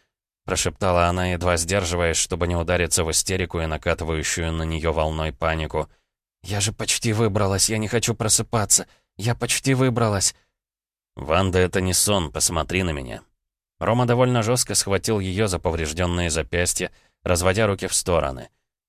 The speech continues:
Ванда вскрикнула от внезапно прострелившей руки боли и широко распахнула глаза.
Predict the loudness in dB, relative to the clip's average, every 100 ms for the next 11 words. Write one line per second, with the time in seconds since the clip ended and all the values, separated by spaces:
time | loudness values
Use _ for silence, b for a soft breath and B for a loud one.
0 | -10 0 2 4 2 2 0 0 0 2
1 | 2 2 -2 -2 -2 0 0 -2 -2 -2
2 | 0 0 0 0 0 0 0 -2 -4 0
3 | 0 0 -2 -2 2 0 2 2 2 -2
4 | -2 0 0 2 2 2 2 0